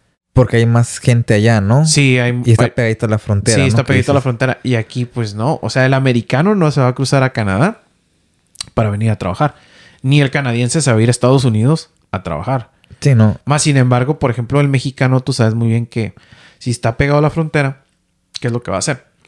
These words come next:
Speaker 1: Pues brincarse pa-, para, para otro
Speaker 2: Estados
Speaker 1: lado.
Speaker 2: Unidos, no, para, para trabajar.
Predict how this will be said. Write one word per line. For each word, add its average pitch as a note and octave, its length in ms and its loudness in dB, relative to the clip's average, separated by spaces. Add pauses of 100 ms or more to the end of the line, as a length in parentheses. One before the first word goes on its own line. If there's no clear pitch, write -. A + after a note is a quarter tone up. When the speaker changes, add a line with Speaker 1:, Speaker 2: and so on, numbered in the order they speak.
(140)
Speaker 1:
Pues A2+ 140 4
brincarse G2+ 380 2
pa-, F#2 280 0
para, F2 280 0
para F2+ 260 -4
otro - 20 0
Speaker 2:
Estados B2 240 2
Speaker 1:
lado. A#2+ 80 0
Speaker 2:
Unidos, B2 280 0
no, C3 160 2
para, G2+ 360 -2
para G2 180 -2
trabajar. F#2+ 380 -4